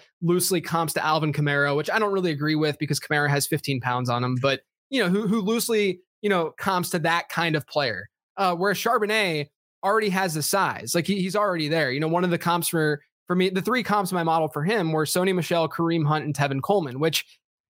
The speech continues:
are, are, are solid, maybe not elite, but they're solid enough comps.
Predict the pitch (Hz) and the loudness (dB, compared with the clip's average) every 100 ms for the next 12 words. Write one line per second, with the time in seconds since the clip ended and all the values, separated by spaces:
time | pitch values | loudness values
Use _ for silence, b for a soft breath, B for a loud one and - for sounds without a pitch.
0 | - 220 214 214 180 - 202 180 151 - | -4 -4 0 -2 -2 -2 -2 -2 -4 0
1 | 214 190 165 170 175 170 175 170 156 143 | 2 2 0 -2 0 0 2 0 0 -2
2 | 180 170 - 165 160 - 175 170 160 143 | 0 0 0 -2 -2 0 0 0 0 -4
3 | - 196 208 131 - - | -4 0 0 0 -4 -6